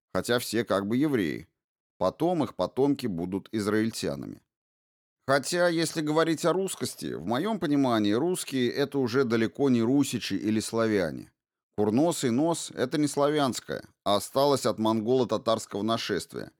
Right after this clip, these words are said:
как и манера сидеть на корточках во время отдыха. Европейцы никогда не будут отдыхать на корточках, зато это нормально в Монголии, Средней Азии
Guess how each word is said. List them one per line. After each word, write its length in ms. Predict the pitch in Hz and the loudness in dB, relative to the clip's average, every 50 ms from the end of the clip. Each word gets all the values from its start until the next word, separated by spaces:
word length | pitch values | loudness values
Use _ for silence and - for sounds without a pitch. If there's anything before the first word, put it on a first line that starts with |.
| _ _ _ _ _ _ _ _ - | _ _ _ _ _ _ _ _ -2
как 220 | - 113 107 - | -2 -2 0 2
и 60 | 123 | 2
манера 380 | 120 120 120 123 127 127 123 120 | 2 4 4 4 2 2 0 0
сидеть 380 | - - 117 107 120 123 123 | -2 -4 -4 -2 -2 -2 0
на 140 | 123 127 127 | -2 -4 -4
корточках 600 | - - 139 123 - - - - - - 80 - 87 | -2 0 0 0 0 -2 -10 -10 -10 -10 -10 -4 -2
во 100 | 95 92 | -2 0
время 300 | 92 95 92 87 90 92 | 0 0 0 0 0 -2
отдыха. 440 | 87 78 64 - 67 - - - _ _ _ _ _ _ _ _ _ _ _ - | -2 -4 -6 -10 -16 -18 -18 -20 _ _ _ _ _ _ _ _ _ _ _ -8
Европейцы 680 | - 90 110 123 139 151 156 147 - 202 196 - - 175 | -2 0 2 2 4 2 2 2 0 -2 -2 -2 -2 -2
никогда 440 | 165 175 165 - 185 175 165 170 147 | -2 -2 0 0 0 0 2 0 2
не 100 | 117 110 | 2 2
будут 360 | 107 104 104 98 95 82 - | 2 0 0 -2 -2 -2 -2
отдыхать 440 | 90 90 90 101 - - 104 85 - | -4 -2 -2 -4 -2 -2 -2 -2 0
на 120 | 95 98 - | -2 -2 -2
корточках, 680 | - 107 92 78 - - - - - 62 - _ _ _ | -2 -4 -4 -4 -6 -12 -16 -14 -14 -18 -18 _ _ _
зато 360 | - 80 98 104 101 - 117 - | -6 -2 -2 -2 0 0 -2 -2
это 300 | - 123 131 - 127 131 | -2 -4 -4 -4 -4 -2
нормально 560 | 127 123 123 123 127 135 139 139 139 131 123 | -2 0 0 0 0 2 0 0 0 -2 -2
в 80 | 113 | -2
Монголии, 680 | 110 135 147 147 139 117 101 104 110 110 107 104 101 92 | -2 -2 0 0 0 -2 0 0 0 2 0 0 -2 -4
Средней 520 | - - 101 110 127 139 131 127 113 98 | -4 -6 -4 -4 -4 -2 -2 0 0 0
Азии 500 | 87 87 87 90 82 80 87 80 76 | 0 0 0 -2 -4 -4 -6 -6 -6